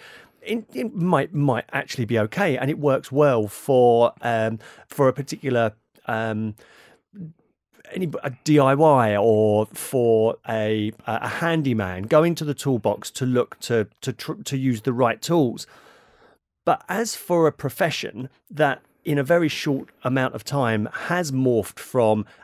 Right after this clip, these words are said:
a traditional face-to-face experience, albeit when work perhaps was more predictable, more manual, more repeatable,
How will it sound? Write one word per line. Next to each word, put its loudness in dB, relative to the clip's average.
a -8
traditional -4
face-to-face -6
experience, 0
albeit 0
when 0
work -2
perhaps -10
was -4
more 4
predictable, -4
more -2
manual, -2
more 0
repeatable, -4